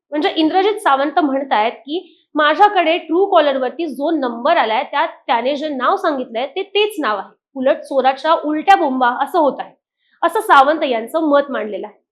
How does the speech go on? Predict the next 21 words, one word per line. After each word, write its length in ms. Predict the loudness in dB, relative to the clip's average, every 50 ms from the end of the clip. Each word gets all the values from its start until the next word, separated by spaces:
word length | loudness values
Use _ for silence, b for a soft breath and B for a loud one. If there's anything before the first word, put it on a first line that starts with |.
| _ _ _ _ _
आता 200 | -8 -6 -4 -4
सध्या 420 | -6 -2 -2 -2 -2 0 0 0 0 2
तरी 180 | 0 -2 -2 -4
सोशल 420 | -6 -4 -2 -2 -2 0 0 0
मीडियावरती 520 | 0 2 2 2 2 0 0 -2 -4 -2 2
या 140 | 4 4 4
प्रकरणामुळं 720 | 4 2 -2 -2 -2 -2 -4 -4 -2 -2 0 0 2 2
वातावरण 560 | 2 2 2 0 -2 -2 -2 -4 -4 -6 -6
चांगलंच 440 | -6 -6 -4 -4 -4 -4 -6 -6 -6
पेटलेलं 380 | -6 -6 -4 -2 -2 -4 -2
दिसतंय. 320 | -4 -8 -12 -14 -18 -20 -20 _ _ _ _ _ _ -6
तसंच 260 | -4 -4 -4 -4 -4
प्रशांत 360 | -4 -4 0 2 2 2 4 4
कोरटकर 640 | 2 0 0 0 0 0 0 0 -2 -4 -4 -4 -2
यांनी 380 | -2 0 0 0 0 0 -2
देखील 340 | -2 -2 -4 -4 -6 -6 -6
दिलेलं 300 | -4 -4 -4 -2 -2 -4
स्पष्टीकरण 760 | -6 -6 -8 -8 -8 -8 -4 -4 -4 -4 -2 -4 -6 -6 -6 -6 -6
अनेकांना 440 | -6 -6 -6 -6 -6 -6 -6 -8
पटलेलं 520 | -4 -2 -2 -2 -2 0 -2 -2 -2 -2 -4
नाही. 220 | -8 -10 -14 -8